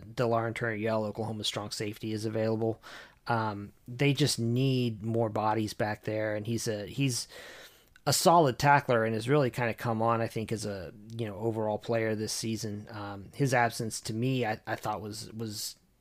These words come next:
eh, kinda big last weekend. Not, not to say that Justin Broyles played it, uh, played poorly, but, uh, it was just one of the, kind of those spots where they could have used him. And, uh,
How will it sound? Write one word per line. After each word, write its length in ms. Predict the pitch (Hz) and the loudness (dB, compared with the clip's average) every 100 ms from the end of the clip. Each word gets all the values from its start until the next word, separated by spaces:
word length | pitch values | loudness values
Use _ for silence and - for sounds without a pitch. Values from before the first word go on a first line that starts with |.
| - - - - _ _ - | -20 -20 -20 -20 _ _ -6
eh, 460 | 185 92 151 147 - | -4 -4 -8 -10 -2
kinda 240 | 208 180 | 2 4
big 300 | 127 143 135 | 4 4 4
last 280 | 123 120 - | 4 2 2
weekend. 340 | 127 123 110 | -2 -2 0
Not, 300 | 117 127 - | 2 2 0
not 300 | 147 131 139 | -2 0 2
to 60 | 117 | 0
say 200 | - 139 | 0 2
that 180 | 120 104 | 0 -2
Justin 360 | 131 120 123 | 0 0 0
Broyles 300 | 113 120 117 | 2 2 0
played 240 | - 123 113 | 0 -2 -2
it, 100 | 104 - | -4 -12
uh, 100 | 117 - - - _ 117 | -14 -14 -20 -20 _ -8
played 240 | - 127 - | 0 0 2
poorly, 420 | 143 151 123 110 | 4 4 4 0
but, 300 | - 110 - - - - - - | -2 -4 -4 -18 -18 -18 -16 -2
uh, 300 | 120 110 107 | 2 2 0
it 80 | 139 | 0
was 100 | 131 | 0
just 180 | 139 139 | 2 4
one 100 | 131 | 2
of 40 | |
the, 60 | 120 | 4
kind 160 | 127 | 2
of 60 | 113 | 2
those 140 | 107 | 0
spots 320 | - 117 110 - | -2 -2 -2 -2
where 80 | |
they 100 | 104 | -6
could 160 | 101 107 | -4 -4
have 140 | 98 | -4
used 320 | 104 107 98 - | -4 -4 -4 -8
him. 300 | 107 104 - - - - _ - | -6 -6 -10 -16 -20 -20 _ -4
And, 360 | 131 131 131 131 | 2 2 4 6
uh, 300 | 123 123 | 6 6